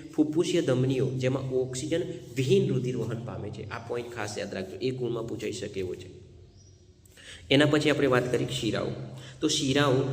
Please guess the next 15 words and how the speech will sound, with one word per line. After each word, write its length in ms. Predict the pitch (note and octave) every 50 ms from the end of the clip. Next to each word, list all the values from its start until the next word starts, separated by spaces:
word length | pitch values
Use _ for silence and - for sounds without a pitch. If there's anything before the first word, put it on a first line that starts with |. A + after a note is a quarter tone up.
| - - - - B2+
વિવિધ 300 | B2+ C3 C#3 E3 - B2+
અંગોમાંથી 580 | C3 D3 C#3+ D3 D3 D3+ D3 C#3+ C#3+ D3 C#3
રુધિર 580 | B2 A#2+ A#2+ A#2 C#3+ C#3 - - - - - -
ગ્રહણ 320 | - B2+ B2 C3 E3 F3+
કરીને 340 | F3 F3+ D#3 C3 - D3+ D3+
હૃદય 240 | C#3+ C3 B2 B2 B2+
તરફ 480 | B2+ B2+ A#2+ C3 C3 - - - - A#2
વહન 220 | A2 A2+ G#2 G2+
કરે 240 | F#2+ F#2+ F#2 F#2 F2+
છે. 120 | - - - - - - - - - - - - - - - - - - - G#2+
બીજા 220 | A2 G#2 A2+ A2+
પોઇન્ટમાં 360 | A2 - G2 G#2 G2+ G2+ G#2
લખી 200 | G2+ F2 - B2+
શકો 240 | - - C3 C3 C3+
તમે 240 | B2+ B2+ B2 B2+